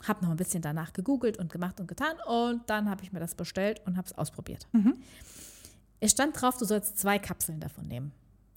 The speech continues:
Speaker 2: Oh, okay.
Speaker 1: Und da war ich schon so, „Uh, was ist, wenn ich morgen früh nicht mehr aufwache?“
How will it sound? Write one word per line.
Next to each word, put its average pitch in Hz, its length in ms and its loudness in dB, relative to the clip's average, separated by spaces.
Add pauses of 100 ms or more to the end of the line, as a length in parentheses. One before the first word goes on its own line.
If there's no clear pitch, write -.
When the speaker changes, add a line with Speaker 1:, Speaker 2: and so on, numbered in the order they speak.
Speaker 2:
Oh, 240 200 2
okay. 226 340 6 (120)
Speaker 1:
Und 240 140 8
da 240 160 8
war 226 220 8
ich 220 100 2
schon 214 200 2
so, 208 240 0 (260)
„Uh, 381 360 10
was 190 180 4
ist, - 120 -2
wenn 214 120 8
ich 175 80 4
morgen 190 200 6
früh 214 160 4
nicht 185 200 2
mehr - 120 2
aufwache?“ 180 480 4